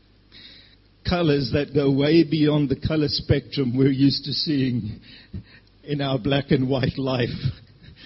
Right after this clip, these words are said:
down here. Beauty beyond description. The energy of God's presence, thunder and lightning flashes. The four living creatures and their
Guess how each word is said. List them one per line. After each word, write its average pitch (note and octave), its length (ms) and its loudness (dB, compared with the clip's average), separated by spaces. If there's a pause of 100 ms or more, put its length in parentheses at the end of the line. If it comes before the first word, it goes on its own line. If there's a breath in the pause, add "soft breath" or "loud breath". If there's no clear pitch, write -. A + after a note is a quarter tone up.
(200 loud breath)
down C#3 280 -4
here. A2+ 400 0 (2250 soft breath)
Beauty D3+ 580 2
beyond C#3 380 -2
description. C3 880 -4 (680 soft breath)
The D#3 220 0
energy D3 680 4
of A#2 220 -6
God's D3+ 380 -2 (100)
presence, C#3+ 840 -4 (540 loud breath)
thunder D#3 480 0
and B2 160 -2
lightning C#3+ 580 -2 (100)
flashes. - 800 -8 (2000 soft breath)
The C#3 180 0
four F3 240 2
living D#3+ 360 2
creatures D3+ 600 0
and C3+ 140 0
their C3+ 160 0